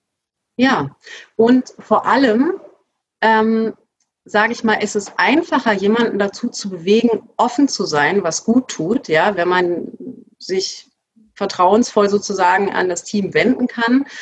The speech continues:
wenn man selbst damit anfängt, ja. Also man muss als Chef nicht alles wissen. Ähm,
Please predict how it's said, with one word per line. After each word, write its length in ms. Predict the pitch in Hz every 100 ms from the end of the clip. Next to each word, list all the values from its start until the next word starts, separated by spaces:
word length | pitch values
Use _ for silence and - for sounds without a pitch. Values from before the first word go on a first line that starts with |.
| - - -
wenn 100 | 202
man 120 | 220
selbst 300 | 214 254 262
damit 240 | 277 190 -
anfängt, 520 | 139 139 143 123 131
ja. 160 | 151 190
Also 220 | 208 214
man 200 | 208 208
muss 300 | 240 381 -
als 220 | 254 254
Chef 340 | - 240 -
nicht 320 | 214 208 - 196
alles 400 | 196 - - 165
wissen. 440 | 180 165 131 123 _ _ _ _ _ _ _ -
Ähm, 600 | 190 185 180 180 175 -